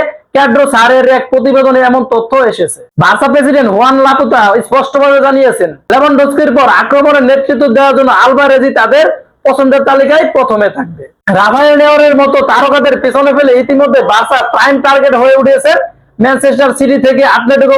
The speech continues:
মাদ্রিদে যাওয়া এই বিশ্বকাপ জয়ী তারকা। মূলত দুই হাজার ছাব্বিশ সাতাশ মৌসুমের লক্ষ্য করে এগোচ্ছে বার্সেলোনা, কারণ ওই মৌসুমে শেষ হবে লেভানডস্কির বর্তমান চুক্তি। তখন আটত্রিশ বছরে পা রাখবেন এই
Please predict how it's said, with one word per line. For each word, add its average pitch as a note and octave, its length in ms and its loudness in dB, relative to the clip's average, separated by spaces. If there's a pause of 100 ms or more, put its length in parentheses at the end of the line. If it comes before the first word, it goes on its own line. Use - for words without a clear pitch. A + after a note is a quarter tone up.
মাদ্রিদে B3+ 420 0
যাওয়া B3+ 200 2 (120)
এই E4 80 2 (300)
বিশ্বকাপ B3 540 0
জয়ী C#4+ 260 2
তারকা। G#3+ 360 -2 (340)
মূলত D4 260 2 (100)
দুই C4+ 120 2
হাজার C#4+ 200 2
ছাব্বিশ A#3 320 0
সাতাশ C#4 320 0
মৌসুমের C4 400 0
লক্ষ্য B3+ 300 0
করে C4 160 2 (120)
এগোচ্ছে C4+ 300 0 (100)
বার্সেলোনা, D#3+ 460 -4 (500)
কারণ B3+ 200 0 (120)
ওই C#4 180 2
মৌসুমে C#4+ 340 2 (100)
শেষ C4 200 0
হবে C#4 160 2 (100)
লেভানডস্কির C4 600 -2
বর্তমান C4 420 -2
চুক্তি। G3+ 340 -6 (600)
তখন C#4+ 220 2 (120)
আটত্রিশ C4+ 320 -2
বছরে D4 220 2 (100)
পা C4+ 80 2 (100)
রাখবেন C4+ 280 0 (140)
এই C4+ 80 2